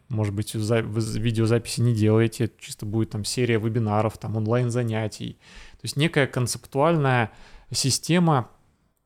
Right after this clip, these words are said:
некий набор занятий, объединённых одним общим смыслом, одной концепцией. Дальше прогрев,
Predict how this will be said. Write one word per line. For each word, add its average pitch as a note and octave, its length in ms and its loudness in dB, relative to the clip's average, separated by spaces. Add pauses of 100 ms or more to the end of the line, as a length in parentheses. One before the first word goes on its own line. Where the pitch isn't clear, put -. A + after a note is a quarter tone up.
(280)
некий C3 280 4
набор A#2+ 400 4
занятий, A#2+ 520 2
объединённых A2+ 680 0
одним A#2+ 460 0
общим B2 320 0
смыслом, B2 600 -2
одной A2 280 0
концепцией. - 840 -4 (720)
Дальше A#2 400 2
прогрев, C3 720 2